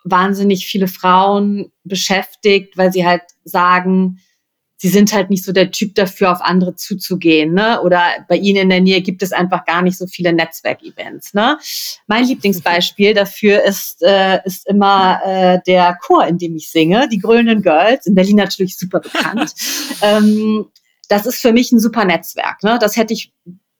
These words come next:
eigentlich vorher gar nicht gedacht, aber das liegt direkt vor meiner Nase, ist das, wo ich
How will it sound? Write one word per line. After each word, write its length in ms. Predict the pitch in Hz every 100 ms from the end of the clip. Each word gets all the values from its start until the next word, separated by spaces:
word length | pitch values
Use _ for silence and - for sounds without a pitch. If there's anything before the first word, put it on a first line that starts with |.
| _ _ _ -
eigentlich 320 | 208 226 247
vorher 300 | - 220 202
gar 160 | 196 190
nicht 160 | 185
gedacht, 420 | 175 180 233 302
aber 140 | 208 190
das 160 | 190
liegt 180 | - 226
direkt 300 | 214 214 -
vor 100 | 269
meiner 220 | 240 226
Nase, 380 | 202 190 202 196
ist 220 | 185 -
das, 220 | 190 196 -
wo 80 |
ich 320 | 190 208 208